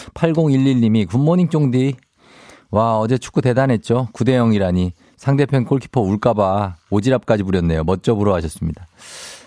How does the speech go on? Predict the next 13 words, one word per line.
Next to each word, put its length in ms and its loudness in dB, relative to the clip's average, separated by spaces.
아, 280 -2
진짜로, 520 0
예, 380 0
정말 300 0
이렇게 480 0
큰 260 0
점수차로 440 0
이긴 200 2
게 80 2
너무나 380 2
오랜만이에요. 1040 0
예전에 640 0
저희가 320 0